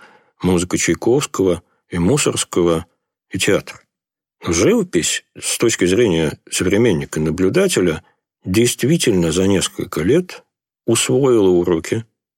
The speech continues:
современной французской живописи и начала разговаривать на языке, адекватном тому, на котором говорили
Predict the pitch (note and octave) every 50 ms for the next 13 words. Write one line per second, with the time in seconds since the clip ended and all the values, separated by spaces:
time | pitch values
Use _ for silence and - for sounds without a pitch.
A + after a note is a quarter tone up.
0 | _ - - - F#2 F#2+ F#2 F2+ F2+ F2 F#2 F#2+ F#2 F2 D2 - - - - E2
1 | E2+ - E2+ D#2+ - - D#2+ D#2 D2+ D#2 D2+ D#2+ E2 - - - - - - -
2 | - - F#2 F#2+ F2 E2 - - F#2 F#2+ F2+ D#2+ D2 C#2+ D2+ E2 E2+ E2+ F2 E2+
3 | - - - - - F2+ E2 E2 D#2+ E2 F#2 F2+ - - - D#3 F3+ G#3 - -
4 | _ _ _ _ _ _ _ _ - A2+ G#2 - G#2 - G#2 G2+ F#2 D#2 - -
5 | D2 C2+ - - _ _ _ _ - - F2+ F2+ F#2 A#2+ D#3 F3+ F#3+ F#3 F#3 _
6 | _ _ _ _ _ _ _ - A#2 - A#2+ G#2+ - A#2+ A2+ A#2 A2+ G2+ F#2+ F#2+
7 | F#2 F#2 F#2 F2 F#2 F#2 F#2 F#2 F#2 F2 -